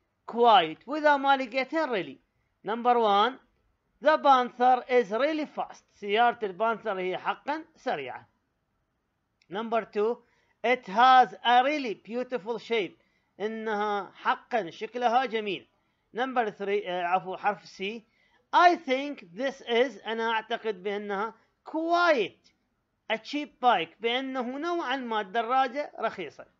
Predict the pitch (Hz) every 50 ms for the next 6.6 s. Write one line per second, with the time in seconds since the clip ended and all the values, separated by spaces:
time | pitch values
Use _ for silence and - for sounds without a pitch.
0 | _ _ _ _ _ _ _ _ _ _ _ _ _ _ 143 170 208 220 233 262
1 | 240 _ _ _ _ _ _ _ _ 165 180 208 - 302 269 254 196 185 180 185
2 | 208 196 202 208 240 240 - _ - 202 208 208 202 - - 202 160 147 170 196
3 | 208 226 226 196 202 233 254 254 220 180 240 233 _ - 269 294 320 320 311 302
4 | 277 202 214 226 170 190 180 - 160 139 143 - - - 247 262 269 240 202 202
5 | 202 185 - 196 202 202 208 233 277 311 320 311 302 247 254 285 269 254 254 254
6 | 247 233 214 - - 240 240 254 254 262 285 320